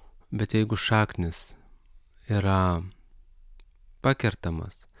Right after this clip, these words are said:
vaisiai irgi nudžiūna. Tai vat vyro moters santykis, jisai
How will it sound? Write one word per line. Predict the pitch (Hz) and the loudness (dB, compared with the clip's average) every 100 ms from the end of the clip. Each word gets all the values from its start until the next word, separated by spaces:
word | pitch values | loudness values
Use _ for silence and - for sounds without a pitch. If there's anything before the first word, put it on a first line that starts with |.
| - - - - | -20 -20 -20 -8
vaisiai | 113 117 - 127 | 2 2 4 2
irgi | 117 110 | 4 4
nudžiūna. | 98 92 92 85 76 - - - - - - - - - - - - - - - - - - - - - - - - - - - - - - - - - | 4 2 0 -2 -4 -12 -20 -20 -20 -20 -18 -12 2 2 2 -18 -20 -20 -20 -20 -20 -20 -20 -20 -20 -20 -20 -20 -20 -20 -20 -20 -20 -20 -20 -20 -16 -2
Tai | 113 | 2
vat | 113 - | 2 2
vyro | 110 143 143 | 2 4 4
moters | 127 127 120 113 101 - | 4 4 2 -2 -2 0
santykis, | 131 151 - - 101 - | 0 0 -6 -4 -4 -4
jisai | 107 - 117 117 110 | -8 -4 2 2 2